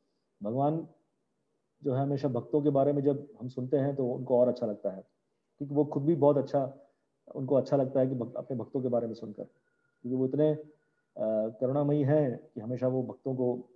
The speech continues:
आगे बढ़ाते हैं, भक्तों का, भक्तों के प्रचार, भक्तों के यश आगे बढ़ाते हैं। तो इस तरह से हम देखते हैं कि हमारा जो गौड़ीय वैष्णव संप्रदाय है, इतना उत्कृष्ट है,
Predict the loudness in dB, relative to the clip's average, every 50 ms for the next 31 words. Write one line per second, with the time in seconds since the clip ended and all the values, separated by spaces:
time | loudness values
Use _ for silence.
0 | -12 -8 -8 -6 -4 -4 -4 -4 -6 -8 -10 -10 -12 -12 -12 _ -8 -6 -4 -4
1 | -6 -6 -8 -12 -16 -12 -8 -6 -4 -4 -4 -4 -6 -4 -4 -4 -4 -4 -6 -6
2 | -4 -4 -2 0 0 0 -2 -2 -4 -8 -6 -6 -4 -4 -6 -6 -8 -10 -16 -20
3 | _ _ _ _ _ _ _ _ _ _ _ _ _ _ _ _ _ _ _ _
4 | _ _ _ _ _ _ _ -2 -2 2 4 6 6 6 6 4 4 4 4 4
5 | 4 6 4 4 4 4 2 2 2 2 2 2 0 -4 -14 -20 -20 _ _ _
6 | _ -4 0 2 2 2 2 2 2 4 4 6 6 4 4 2 -2 -4 -2 -4
7 | -2 0 2 2 4 4 4 2 0 -2 -2 -2 -2 -2 -2 -4 -4 -2 0 0
8 | 0 0 0 2 2 4 4